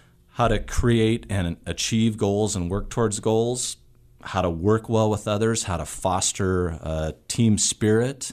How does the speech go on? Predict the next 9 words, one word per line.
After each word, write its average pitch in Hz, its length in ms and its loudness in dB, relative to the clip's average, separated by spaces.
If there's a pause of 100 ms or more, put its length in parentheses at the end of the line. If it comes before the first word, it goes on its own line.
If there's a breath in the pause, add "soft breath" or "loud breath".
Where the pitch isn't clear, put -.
and 87 540 -2
to 90 320 -4
be 85 180 -6
creative 92 840 -4
among 90 280 -2
a 87 80 -4
group 95 240 -4
of - 120 -6
people. 120 460 0